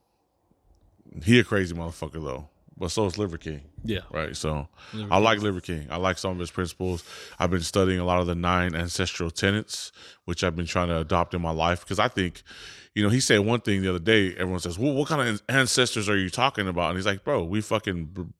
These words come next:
Speaker 1: we bleed the same. We breathe the same air. We drink water. We, we're all human beings. Like, so my ancestors are your ancestors."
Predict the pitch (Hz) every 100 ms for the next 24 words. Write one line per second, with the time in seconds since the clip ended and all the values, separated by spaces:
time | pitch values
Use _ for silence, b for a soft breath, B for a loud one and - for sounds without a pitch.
0 | _ _ _ B B B 95 80 92 98
1 | 104 101 - 101 104 110 95 90 80 87
2 | 95 104 95 92 - 98 82 90 98 101
3 | 92 87 82 B B B B - 101 -
4 | 92 98 104 98 90 85 95 82 92 95
5 | 98 92 82 98 87 82 82 - 87 85
6 | 80 90 90 90 87 90 82 85 80 82
7 | 92 82 76 - 80 - 78 76